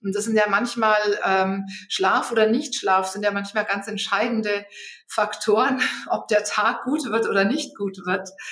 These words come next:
Und, ähm, ich fand, das war einfach immer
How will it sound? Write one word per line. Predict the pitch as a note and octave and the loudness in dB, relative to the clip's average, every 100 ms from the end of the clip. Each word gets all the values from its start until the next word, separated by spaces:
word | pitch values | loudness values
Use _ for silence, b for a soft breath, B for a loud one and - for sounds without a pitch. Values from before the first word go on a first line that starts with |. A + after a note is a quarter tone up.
| B B B B | B B B B
Und, | - G3+ F#3+ - - | 0 2 0 -4 0
ähm, | F3+ F3+ F3+ F3+ F3+ | 2 4 2 -2 -6
ich | - - | -12 -4
fand, | F#3 F#3+ | -2 -2
das | F3+ - | -4 -2
war | F#3+ F3+ | 0 2
einfach | G3+ F#3+ F#3+ F#3+ | 0 -2 -2 -2
immer | G#3+ G#3 | -2 -2